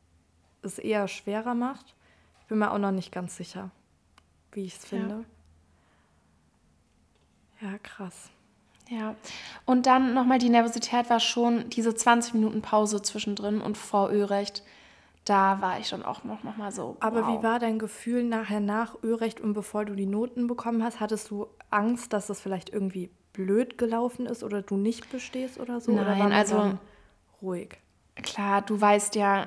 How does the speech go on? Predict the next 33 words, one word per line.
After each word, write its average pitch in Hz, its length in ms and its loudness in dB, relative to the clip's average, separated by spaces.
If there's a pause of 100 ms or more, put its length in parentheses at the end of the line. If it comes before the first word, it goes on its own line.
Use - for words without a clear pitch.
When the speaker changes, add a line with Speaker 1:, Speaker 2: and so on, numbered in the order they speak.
(120)
Speaker 2:
du - 120 -10
kriegst - 260 -6
ja 208 80 4
mit, 202 220 2
was 196 180 0
du 202 60 -4
sagst 196 400 0
und 196 80 -4
ob - 120 -6
das 202 200 -6
richtig - 320 -10
ist 202 160 -6
und 202 120 -4
ob 196 140 -6
sie 202 100 -6
das 196 160 -4
abnicken 196 560 -4
und, 190 400 -8 (720)
äh, 208 220 2
Speaker 1:
Mhm. 208 60 0
Speaker 2:
und 196 100 0
so 196 120 -4
weiter. 202 400 2
Deswegen, 196 560 -4 (100)
ähm, 190 360 -4 (240)
<clears throat> - 240 -20
ich 247 720 6
wusste, 226 220 4
dass 208 180 6
es - 100 6
keine 208 220 0
Katastrophe 208 640 -4
war. 208 320 0